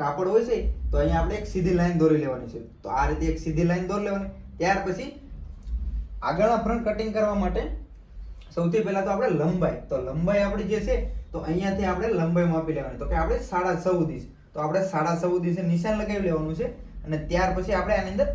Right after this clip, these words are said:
એક ઇંચ સિલાઈનું માર્જિન છે એ એડ કરી દઈશું. તો અહીંયા આપણે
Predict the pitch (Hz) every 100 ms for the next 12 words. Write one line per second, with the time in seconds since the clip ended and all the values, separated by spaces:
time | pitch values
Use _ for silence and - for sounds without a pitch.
0 | - - 196 190 208 277 - 190 190 202
1 | 165 175 175 202 214 190 196 - 185 165
2 | 147 147 - - - - 147 165 180 170
3 | 202